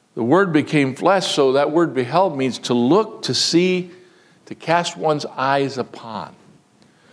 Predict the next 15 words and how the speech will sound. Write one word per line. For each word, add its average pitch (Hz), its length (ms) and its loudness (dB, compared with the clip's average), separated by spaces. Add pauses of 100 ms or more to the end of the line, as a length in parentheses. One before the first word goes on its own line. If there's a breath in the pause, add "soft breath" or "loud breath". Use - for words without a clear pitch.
(400 soft breath)
Now, 240 60 0
I've 240 240 0
never 147 180 0
seen 123 320 -4
Jesus 117 560 -6
in 110 120 -6
the 101 80 -8
physical. 110 840 -4 (160)
I 135 140 -4
will 143 280 0
one 175 240 0
day. 98 240 -8 (4000 loud breath)
The 113 120 -8
God-man 139 680 0
Jesus 127 640 -2